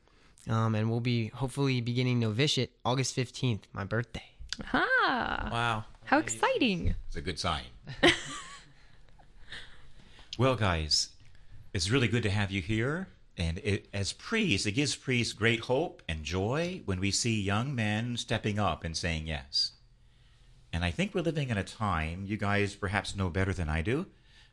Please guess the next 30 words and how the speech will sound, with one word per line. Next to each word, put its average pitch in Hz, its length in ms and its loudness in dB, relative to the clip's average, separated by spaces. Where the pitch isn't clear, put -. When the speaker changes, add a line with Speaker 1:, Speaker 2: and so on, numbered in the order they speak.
Speaker 4:
but 113 100 4
a 117 40 6
time 131 480 0
of 117 160 0
fear. 76 380 0
And 87 120 -8
maybe 101 220 -2
even 110 380 -8
a - 300 -18
bit 127 100 -12
of - 140 -12
cowardice, 117 600 -2
you 123 80 -4
might 147 260 -4
say, 147 400 -2
Speaker 3:
Mm. 113 60 -4
Speaker 4:
in 104 140 6
the 120 100 4
church, 151 540 0
in 85 100 4
the 85 80 2
government, 123 500 2
in 85 80 0
the 76 80 0
world, 87 360 0
a 101 40 -2
lot 123 220 0
of 185 80 -2
fear. 104 400 0
Speaker 3:
Mm. 110 180 -4